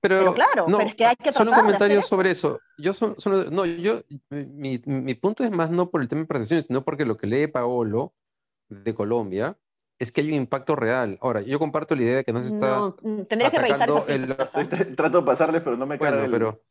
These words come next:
Speaker 1: ya, pero, ya, digamos, este, pero, digamos, yo, yo comparto la idea de que no se está atacando el, el, el origen del problema. La verdad es que el origen del problema en un país como el Perú es, o sea, es de un montón de variables. Entonces, la pregunta es qué hacemos en el corto plazo, ¿no?
Speaker 3: Exacto.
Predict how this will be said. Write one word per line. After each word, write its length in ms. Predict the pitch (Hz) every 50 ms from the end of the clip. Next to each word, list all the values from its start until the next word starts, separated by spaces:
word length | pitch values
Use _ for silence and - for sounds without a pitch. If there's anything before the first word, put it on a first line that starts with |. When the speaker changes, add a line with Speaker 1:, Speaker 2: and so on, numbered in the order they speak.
| - - 175 170 339 - - _ _ _ -
Speaker 1:
ya, 240 | 131 135 135 120 113
pero, 320 | 131 123 120 120 135 - - - 139
ya, 120 | 147 151
digamos, 380 | 143 151 156 139 110 107 110 -
este, 260 | 135 127 113 - 131
pero, 280 | 123 135 127 123 120 123
digamos, 380 | 135 147 147 127 117 110 107
yo, 120 | 131 151 156 160 - - - 135 120 -
yo 160 | 160 170 170
comparto 380 | 175 160 151 151 156 151 165 147
la 80 | 127
idea 100 | 123 131
de 60 | 135
que 80 | 131 123
no 80 | 131 135
se 60 | 131
está 120 | - -
atacando 280 | - 131 - 131 131 131
el, 200 | 120 120 120 117 -
el, 200 | 113 107 101 - -
el 120 | 117 104
origen 240 | 104 110 117 - 131
del 120 | 131 127
problema. 500 | 110 117 104 107 113 113 117 123 135 143 _ _ _ _ _ _ _ _ _ _ _ _ _ _ _ -
La 140 | - 120 113
verdad 200 | 110 104 107 120
es 60 | 117
que 60 | - 131
el 80 | 120
origen 220 | 107 107 110 131 123
del 100 | 120 113
problema 340 | 107 104 104 110 117 120 -
en 80 | 135 120
un 100 | 113 107
país 160 | 113 117 113
como 140 | 131 120 113
el 60 | 104
Perú 280 | - 101 104 110 87 110
es, 320 | 113 110 110 - - _ _ _ _ _ _ _ _ _ _ _ _ _ _ -
o 100 | 98 95
sea, 400 | - 101 90 - - - _ _ _ _ _ _ _ _ _ _ - -
es 220 | 135 120 113 110
de 80 | 127 143
un 200 | 151 143 131 131
montón 460 | 123 113 - 101 - 147 147 147 139
de 160 | 135 135 127
variables. 640 | 113 110 113 120 117 107 107 110 131 160 - - _ -
Entonces, 220 | 110 - 120 110
la 100 | 123 104
pregunta 240 | - 113 123 120 131
es 40 | -
qué 80 | -
hacemos 340 | 117 110 127 123 127 113 120
en 80 | 110 98
el 100 | 98 -
corto 360 | - 117 117 120 - 120 104
plazo, 400 | - 127 123 113 - - - 180 175
¿no? 80 | - 156
Speaker 3:
Exacto. 800 | 226 - - - 196 - 202 170 - - 113 107 101 98 95